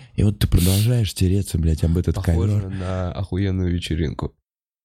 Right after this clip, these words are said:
Speaker 1: <laughs> В целом, да. Лю-, любой м-, м, да, актёрский м-, мастер-класс, это да. Тренинг, он похож на вечеринку дикую. Ну и всё. И,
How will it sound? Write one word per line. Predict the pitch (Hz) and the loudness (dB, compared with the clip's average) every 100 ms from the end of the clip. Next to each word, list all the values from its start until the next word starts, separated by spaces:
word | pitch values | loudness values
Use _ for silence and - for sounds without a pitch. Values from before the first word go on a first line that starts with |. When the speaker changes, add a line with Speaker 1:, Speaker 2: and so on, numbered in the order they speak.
| _ | _
Speaker 1:
<laughs> | 139 180 202 170 170 170 _ _ | 0 2 4 2 0 -2 _ _
В | 151 120 113 131 123 123 120 | -2 0 0 -2 -2 -2 -2
целом, | 113 107 120 | 0 0 2
да. | 107 85 82 - | 2 2 0 -2
Лю-, | 87 90 78 | 0 2 2
любой | 95 90 98 | 2 2 2
м-, | 92 87 | 0 0
м, | 80 82 65 71 | 0 0 0 0
да, | 90 78 80 - _ - | 0 0 -2 -4 _ -6
актёрский | 82 - 87 87 82 | -6 -2 0 0 2
м-, | 82 67 | 0 0
мастер-класс, | 87 87 87 - 78 73 87 85 - | 0 2 0 -2 -4 0 0 0 -2
это | 82 - | -4 -2
да. | 80 85 78 - - - | 0 0 -2 -6 -12 -6
Тренинг, | - 87 87 82 80 | 0 2 4 2 2
он | 80 76 | 0 2
похож | 87 85 82 78 | 0 2 0 2
на | 76 71 | 2 2
вечеринку | 87 - 98 95 - | 0 0 0 0 0
дикую. | 80 101 - - - - - - - - _ _ _ _ _ _ | 0 0 -2 -6 -6 -12 -12 -12 -14 -20 _ _ _ _ _ _
Ну | 107 123 | 0 2
и | |
всё. | 131 - 151 | 0 0 0
И, | 98 110 110 | 0 0 0